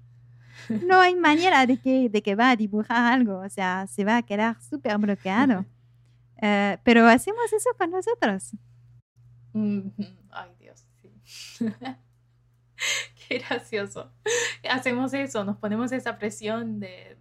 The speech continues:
Speaker 2: de ser perfectos y de agradar a todo el mundo. Y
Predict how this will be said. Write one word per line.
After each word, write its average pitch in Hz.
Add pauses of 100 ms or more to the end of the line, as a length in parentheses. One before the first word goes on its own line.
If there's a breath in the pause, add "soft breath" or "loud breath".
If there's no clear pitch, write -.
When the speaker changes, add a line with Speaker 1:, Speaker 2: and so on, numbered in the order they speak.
Speaker 2:
de 196
ser 202
perfectos 196
y 190
de 175
agradar 175
a 196
todo 190
el 190
mundo. 196 (600)
Y 233